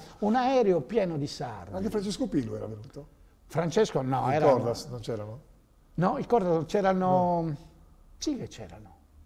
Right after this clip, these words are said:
Speaker 2: Eh, io ricordo
Speaker 1: Aspetta,
Speaker 2: vagamente,
Speaker 1: no, c'era,
Speaker 2: però
Speaker 1: perché
Speaker 2: non insiste.
Speaker 1: c'era, no, no, hai ragione,
Speaker 2: Forse
Speaker 1: hai ragione,
Speaker 2: c'era,
Speaker 1: hai ragione.
Speaker 2: eh.
Speaker 1: C'è-, c'era Piero Marras, con
Speaker 2: Eh,
Speaker 1: il
Speaker 2: Piero
Speaker 1: cioè, nel
Speaker 2: Marras,
Speaker 1: senso che,
Speaker 2: che
Speaker 1: comunque, al di
Speaker 2: salutiamo.
Speaker 1: là, che salutiamo,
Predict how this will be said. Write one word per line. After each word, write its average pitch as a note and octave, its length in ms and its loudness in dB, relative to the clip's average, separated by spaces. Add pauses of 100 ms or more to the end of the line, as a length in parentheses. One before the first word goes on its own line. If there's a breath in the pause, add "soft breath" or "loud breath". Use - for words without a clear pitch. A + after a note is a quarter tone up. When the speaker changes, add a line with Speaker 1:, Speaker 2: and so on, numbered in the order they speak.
(160)
Speaker 2:
Eh, G3 60 -14
io A#3 360 0
ricordo C#3+ 340 6
Speaker 1:
Aspetta, - 160 6
Speaker 2:
vagamente, G3 320 6
Speaker 1:
no, A3+ 60 8
c'era, A3+ 140 10
Speaker 2:
però F#3+ 120 10
Speaker 1:
perché F#3+ 140 6
Speaker 2:
non G3+ 120 8
insiste. G3 380 6
Speaker 1:
c'era, F#3+ 180 8
no, F#3+ 160 4
no, F#3 180 4
hai F3+ 140 6
ragione, E3 360 4
Speaker 2:
Forse - 100 4
Speaker 1:
hai D#3 60 6
ragione, C3+ 200 6
Speaker 2:
c'era, B2+ 120 8
Speaker 1:
hai D3 80 10
ragione. C3 120 6
Speaker 2:
eh. B2+ 40 -4
Speaker 1:
C'è-, F3 140 0
c'era D#3+ 200 0
Piero D#3+ 220 2
Marras, F#3 460 2
con D3 120 -2
Speaker 2:
Eh, F3+ 100 8
Speaker 1:
il D3+ 80 6
Speaker 2:
Piero C#3 180 4
Speaker 1:
cioè, C3+ 80 8
nel D3 100 8
Speaker 2:
Marras, E3 160 8
Speaker 1:
senso A#2 220 0
che, C#3 180 0
Speaker 2:
che D3 180 0
Speaker 1:
comunque, F3+ 400 8
al F#3 100 10
di G3 120 8
Speaker 2:
salutiamo. F#3+ 160 6
Speaker 1:
là, - 60 -8
che D3 100 -2
salutiamo, B2 600 -4